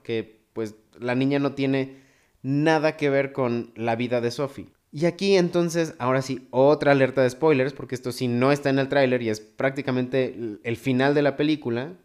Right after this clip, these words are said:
La película termina con una nota que me parece más o menos ambigua. La escena que cierra I, Origins es Ian cargando a la niña, y van a tratar de usar un elevador,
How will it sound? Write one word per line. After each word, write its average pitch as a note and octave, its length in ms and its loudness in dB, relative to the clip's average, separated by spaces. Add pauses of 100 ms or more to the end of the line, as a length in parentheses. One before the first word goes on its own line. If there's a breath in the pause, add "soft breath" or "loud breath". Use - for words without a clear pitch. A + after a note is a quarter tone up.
La C#3 240 -4
película F3 560 -2
termina D3 420 0
con C#3 160 -2
una C#3+ 160 0
nota C#3 460 -2
que C#3 100 -4
me D3 140 0
parece G3 400 -2
más F#3 200 0
o E3+ 60 -4
menos D#3 320 -2
ambigua. C3 560 -2 (240)
La B2 160 -2
escena E3+ 380 0
que D3+ 100 -2
cierra D3+ 480 0
I, D3+ 220 2
Origins D3 640 0
es B2+ 380 -4 (100)
Ian E3 340 0
cargando C3+ 420 0
a C3+ 60 2
la C3 100 2
niña, C3+ 460 0
y D#2 340 -20
van B2 680 -2
a G#2+ 100 -10
tratar C#3 400 0
de C#3 60 0
usar B2+ 220 -2
un B2+ 120 -2
elevador, C3 640 -2